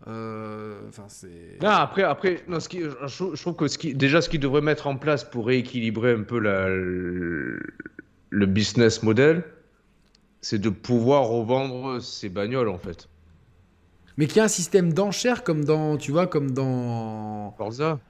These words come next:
Speaker 1: comme
Speaker 2: Pour
Speaker 1: dans
Speaker 2: les livrer.
Speaker 1: Forza, ouais. Non, même pas pour
Speaker 2: Non,
Speaker 1: les
Speaker 2: ou
Speaker 1: livrer,
Speaker 2: même
Speaker 1: t'as même des, t'es, tu peux acheter des voitures te, tout,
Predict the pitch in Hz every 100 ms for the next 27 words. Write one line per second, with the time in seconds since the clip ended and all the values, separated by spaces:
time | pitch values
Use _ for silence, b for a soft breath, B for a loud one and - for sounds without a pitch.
0 | _ 135 135 147 143 202 135 151 233 165
1 | 135 247 320 202 - _ _ _ _ -
2 | - 240 254 247 185 220 175 - 294 359
3 | 214 185 170 165 - 160 131 127 135 139
4 | 123 139 120 127 123 143 135 113 107 98
5 | 113